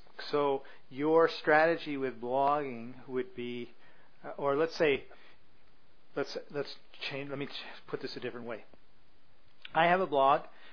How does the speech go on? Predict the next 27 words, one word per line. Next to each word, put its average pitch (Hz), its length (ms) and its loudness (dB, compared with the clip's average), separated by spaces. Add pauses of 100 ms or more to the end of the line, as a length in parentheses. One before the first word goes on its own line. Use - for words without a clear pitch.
(160)
and 131 560 0 (160)
I've 127 160 -8
had 135 240 0
it 135 120 -2 (160)
for 120 400 -4 (100)
six - 220 -4
months. 143 420 0
I 127 120 -2
post 135 580 -2
once 135 340 -4
every 127 520 0
week, 135 560 -6 (360)
once 127 240 -8
every 117 220 -6
month, 135 480 -2 (640)
that 143 180 2
sort 131 220 -2
of 117 160 -6
thing. 131 260 -4 (500)
I 131 100 0
have 143 180 6
a 135 80 2
few 165 240 -2
people 147 400 -2
that 135 160 4
have 123 260 -2
linked 139 280 -4